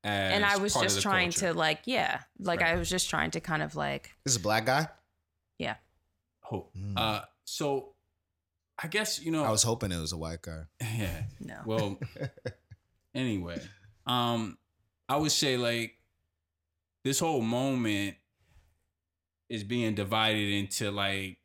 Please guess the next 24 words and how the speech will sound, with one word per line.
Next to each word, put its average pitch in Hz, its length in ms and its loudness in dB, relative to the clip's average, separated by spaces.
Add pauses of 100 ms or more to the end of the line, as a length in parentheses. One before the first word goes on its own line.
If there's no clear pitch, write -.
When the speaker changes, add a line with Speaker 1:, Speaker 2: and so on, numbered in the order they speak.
(200)
Speaker 2:
things 110 460 0
where, 101 520 -2 (1300)
and 107 100 -6
I, - 120 -10
and 110 120 -6
I, 110 200 -6
and 117 140 -4
I 127 80 2
think 135 160 -2
this 113 200 0
is 107 80 0
a 104 60 2
great 104 400 0 (1000)
I 110 60 -2
think 110 240 -2
Al 107 200 2
Franken 104 420 0
and, 95 360 -2
and, 92 420 -4
uh, 95 380 -8
Moore 98 560 -2
are 92 140 -4
actually 95 400 -4
good 90 400 -6